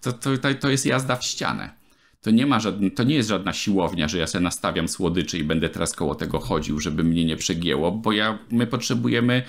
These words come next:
silnej woli na masę innych rzeczy w życiu, a nie to, żeby chodzić dookoła pączków. Więc my szukamy po prostu, który element nie zatrybił. I oczywiście, jak nam się skończą nasze własne pomysły,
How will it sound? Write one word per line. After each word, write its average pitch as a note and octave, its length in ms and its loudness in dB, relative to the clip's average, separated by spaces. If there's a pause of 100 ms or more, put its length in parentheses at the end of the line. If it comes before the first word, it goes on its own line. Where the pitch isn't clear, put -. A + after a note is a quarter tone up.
(180)
silnej A2 380 4
woli G#2 260 2
na G#2 80 4
masę - 280 0
innych A2+ 340 6
rzeczy E2 300 -2
w D2+ 40 -4
życiu, D#2 380 -2
a C2+ 60 2
nie D#2+ 120 2
to, - 140 -6
żeby E2+ 180 -2
chodzić - 240 -6
dookoła - 320 -6
pączków. - 480 -8 (420)
Więc A#2 180 2
my D#3 80 4
szukamy C#3 380 0
po D3 120 0
prostu, D3+ 360 -2
który D3 500 0
element C#3 580 2
nie B2 120 4
zatrybił. A#2 680 -2 (480)
I C#3 100 4
oczywiście, D3+ 440 2
jak C3 100 -2
nam B2 140 2
się A#2 100 0
skończą A2+ 340 2
nasze G2 240 2
własne D#2+ 380 -2
pomysły, D#2+ 640 0